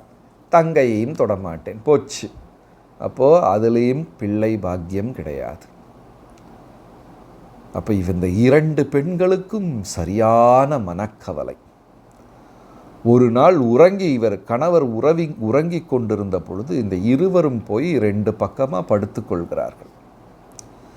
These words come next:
இவர் தூக்கத்தில் அறியாமல் தன் கைகளை வந்து அந்த பெண்கள், மனைவிகள் மேல போட்டுறார்.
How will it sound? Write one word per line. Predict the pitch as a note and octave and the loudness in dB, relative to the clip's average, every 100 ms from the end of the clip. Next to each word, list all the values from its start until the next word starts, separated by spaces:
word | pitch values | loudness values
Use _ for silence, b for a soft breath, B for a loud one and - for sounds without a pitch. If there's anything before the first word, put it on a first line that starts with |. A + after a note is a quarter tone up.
| b b b b b B2+ | b b b b b 0
இவர் | A#2+ A#2 G#2+ | 4 4 2
தூக்கத்தில் | E3+ A3 G3+ F#3+ F#3 F#3 G3+ | -2 -2 0 0 0 0 4
அறியாமல் | B2+ G#2+ A#2+ C3 C3+ D3+ F3+ F3+ | 4 4 6 8 8 6 2 -4
தன் | D3 A#2 A2 | -2 -4 -2
கைகளை | A#2 D3 G3 D#3 B2 G#2 | -2 -2 0 2 2 0
வந்து | F2+ F2+ A2+ D#3+ F#2+ G2+ B2+ - _ - | -4 -8 -6 -6 -4 -6 -10 -18 _ -10
அந்த | A2 G#2 | -6 -4
பெண்கள், | - B2 D3 C3+ G#2 | 0 0 2 2 2
மனைவிகள் | G2+ A2+ E3 D#3 B2+ A2+ | 0 0 0 2 2 2
மேல | F#2+ F2+ A#2 | 0 -4 -4
போட்டுறார். | - F2+ - D#2+ D2+ C#2 | -6 -8 -10 -14 -14 -14